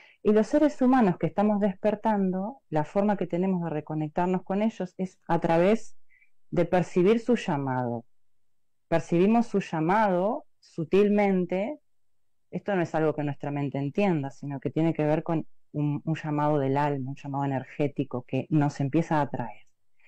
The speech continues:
Y que cada persona puede sentir alrededor, tal vez, que tiene algún viejito de estos o que tiene algún compañero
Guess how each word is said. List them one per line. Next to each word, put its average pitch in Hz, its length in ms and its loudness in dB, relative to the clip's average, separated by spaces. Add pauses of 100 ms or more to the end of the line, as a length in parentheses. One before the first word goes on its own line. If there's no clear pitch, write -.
(280)
Y 151 100 -4
que 156 100 0
cada 196 260 4
persona 202 440 0
puede 202 180 0
sentir 175 540 -2
alrededor, 143 640 -2
tal 147 260 -4
vez, 175 400 -2
que 143 120 -10
tiene 156 200 -2
algún 147 240 -2
viejito 147 480 -4
de 180 120 0
estos 160 460 -4
o - 40 -12
que 135 100 -10
tiene 147 180 -4
algún 147 160 -2
compañero 160 720 0